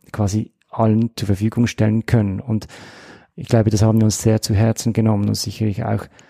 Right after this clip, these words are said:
eine Reaktion, eine Reaktion darauf, um da, um diese Produkte eben, die wirklich was verändern,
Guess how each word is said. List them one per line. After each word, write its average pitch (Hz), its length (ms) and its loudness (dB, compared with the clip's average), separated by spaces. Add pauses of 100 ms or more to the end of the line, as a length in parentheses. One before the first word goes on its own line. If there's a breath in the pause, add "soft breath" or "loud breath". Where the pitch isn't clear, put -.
(380 soft breath)
eine 104 160 2
Reaktion, 107 920 0
eine 113 220 0
Reaktion 104 480 0
darauf, 101 720 0
um 101 180 -6
da, 104 420 0 (360 soft breath)
um 101 380 -2
diese 110 260 0
Produkte 117 560 0
eben, 117 200 0
die 104 160 0
wirklich 113 320 2
was 110 140 0
verändern, 110 640 0